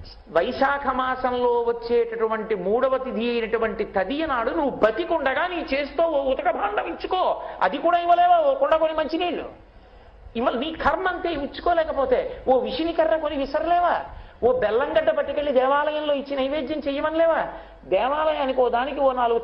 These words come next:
చాపలు కొనిచ్చి భక్తులు వస్తే వెయ్యండని నాలుగు చాపలు ఇవ్వలేవా? నీ పేరు మీద నువ్వు ఏమి ఇచ్చుకున్నావో అవి నీకు అమరుతాయి. దానము ఈశ్వరుడి పక్షంతో చేసినది, ఈశ్వర స్పర్శతో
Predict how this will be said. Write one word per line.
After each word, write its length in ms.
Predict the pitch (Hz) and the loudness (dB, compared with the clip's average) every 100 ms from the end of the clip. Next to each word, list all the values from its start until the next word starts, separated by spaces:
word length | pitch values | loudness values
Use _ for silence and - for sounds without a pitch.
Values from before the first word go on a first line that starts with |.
| - | -2
చాపలు 320 | 233 285 330 277 | -2 0 0 0
కొనిచ్చి 680 | 247 254 - - 262 262 - - - | -2 -4 -4 -4 -4 -6 -12 -18 -4
భక్తులు 400 | 208 208 320 302 | -4 -2 -4 -4
వస్తే 240 | - 285 | -4 -4
వెయ్యండని 580 | 208 240 262 294 285 277 | -2 -2 -2 -2 -4 -2
నాలుగు 260 | 254 240 226 | -2 0 -2
చాపలు 420 | 233 262 285 285 | -2 0 0 -2
ఇవ్వలేవా? 500 | 277 320 330 285 165 - - - | 0 0 0 0 -4 -8 -14 -4
నీ 160 | 254 226 | -4 -2
పేరు 360 | 185 269 339 | 0 0 0
మీద 220 | 339 320 | -2 -2
నువ్వు 220 | 294 285 262 | -2 -2 -2
ఏమి 360 | 202 294 330 | -2 -2 -2
ఇచ్చుకున్నావో 560 | - 320 320 285 277 349 | -4 -4 -4 0 0 2
అవి 160 | 349 | 2
నీకు 200 | 330 311 | 0 0
అమరుతాయి. 460 | 277 311 320 294 - - - - - - - - - - - | 0 0 0 -2 -2 -12 -20 -20 -20 -20 -20 -20 -20 -8 -2
దానము 460 | 147 214 320 339 | 0 0 0 -2
ఈశ్వరుడి 640 | 240 233 - - 320 330 339 | -4 -6 -8 -4 -2 -2 -2
పక్షంతో 720 | 311 - - 320 320 339 339 | -2 -4 -4 -4 -2 -2 -2
చేసినది, 440 | 311 277 330 320 262 | -4 -4 -4 -2 -2
ఈశ్వర 380 | 262 - 302 277 | -4 -4 -4 -4
స్పర్శతో 720 | - 254 262 - 339 339 | -4 -2 -2 -4 -2 -2